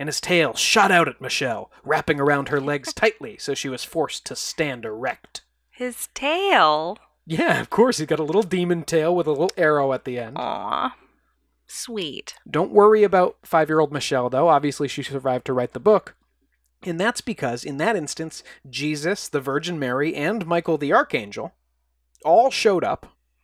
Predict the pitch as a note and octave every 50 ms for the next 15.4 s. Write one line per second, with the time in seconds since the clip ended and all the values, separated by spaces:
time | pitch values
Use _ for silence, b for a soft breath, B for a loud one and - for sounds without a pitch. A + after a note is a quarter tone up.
0 | _ _ _ - - D#3+ D3+ D3+ D3+ C#3+ - - - D#3 D#3+ E3 - F3 E3 D3+
1 | C#3+ D3 C#3 - - A3 A3 - - - - G#3 G#3+ - E3+ D3+ C#3 - - A#2
2 | A2+ G#2+ - C3+ G3 G#3 _ _ _ _ _ _ _ _ - F#3 E3 C3 D#3+ D#3+
3 | D#3+ - - F#3 F#3 E3+ - - E3 D#3 D3+ - - D3+ - - C#3 C3+ - -
4 | _ - C4 C#4+ C4+ B3+ B3 A3+ F3+ F3+ G3 F#3+ F#3 G3 G3+ F#3+ D#3+ F3 D#3+ C#3+
5 | C3 C3 D#3 A#3 D4 D4 - - - - - C3 G2+ G#2 A#2+ D#3 - - - E3
6 | D3 C#3 C3 - - C3 A#2 - - - A#3 A#3+ A#3 A3+ A3 - b b b b
7 | b b b b - E3+ D3+ D#3 E3+ E3 F3+ F3 D#3+ D#3+ D3 C3+ D3 D#3 D#3+ D3+
8 | - D#3 D3+ - D#3 E3+ G3 G#3 G#3+ G3+ - G#3 G3+ G#3+ A3+ G#3+ F#3 D3+ C3+ C3
9 | B2 C3 B2 A#2+ B2 B2 A#2 A#2 A#2+ A#2+ B2 B2 - - - - _ _ _ _
10 | - - G3+ G3+ F#3+ - _ _ _ _ _ _ _ _ _ _ A3+ G#3+ - -
11 | F3 D#3+ C#3 B2+ C3+ - - D3+ C3+ B2+ A#2 A2+ G#2+ - C#3+ D3 B2+ G#2+ - _
12 | _ _ _ _ _ b b b b b b b b b b b b b b -
13 | - - C#4 B3+ D4+ D4+ - - F#4+ F#4+ - - - - - C#4+ C4 C4+ - -
14 | A#3+ A3+ G#3 G#3+ A3 A3 - - A#3+ G#3+ G3+ G3 - - F#3 F3+ F#3+ F#3+ G#3 A#3
15 | B3+ C4+ C#4 - - - -